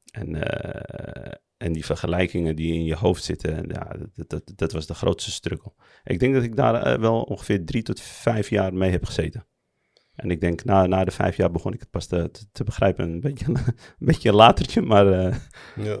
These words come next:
Speaker 1: het heeft wel heel lang geduurd.
Speaker 2: Ja, toch, eh, toch,
Speaker 1: Ja.
Speaker 2: eh,
Speaker 1: Ja.
Speaker 2: drie tot vijf jaar
Speaker 1: Tot
Speaker 2: zijn?
Speaker 1: ik, tot ik het begreep.
Speaker 2: Zo,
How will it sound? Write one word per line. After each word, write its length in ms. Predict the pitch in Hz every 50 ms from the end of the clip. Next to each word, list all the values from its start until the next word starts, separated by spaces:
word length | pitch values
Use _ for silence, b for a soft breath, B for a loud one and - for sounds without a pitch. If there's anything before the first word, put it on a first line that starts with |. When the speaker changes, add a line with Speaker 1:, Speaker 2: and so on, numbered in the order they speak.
| - -
Speaker 1:
het 120 | - 107 92
heeft 180 | 95 92 -
wel 200 | - 104 101 95
heel 140 | 92 95 101
lang 220 | 101 101 98 95 -
geduurd. 400 | - 90 92 90 82 - - - _ _ _ _ _ _ _
Speaker 2:
Ja, 240 | - 104 117 143 160
toch, 240 | 160 - 175 147 160
eh, 220 | 160 165 160 -
toch, 220 | - - - - 90
Speaker 1:
Ja. 260 | 113 170 165 95 80
Speaker 2:
eh, 200 | 78 78 73 - 147 - - - 95
Speaker 1:
Ja. 200 | - 120 120 127 139 143 131
Speaker 2:
drie 280 | 123 147 170 165 160
tot 200 | - - 156 -
vijf 240 | - - 165 160 -
jaar 140 | 180 180 180
Speaker 1:
Tot 140 | - 180 107
Speaker 2:
zijn? 120 | 117 104
Speaker 1:
ik, 80 | 92 -
tot 140 | - 117 107
ik 100 | 98 -
het 100 | 87 -
begreep. 380 | - - - 139 - - - - - _ _ _ _ _ _ _ _ _ _ _
Speaker 2:
Zo, 180 | - - -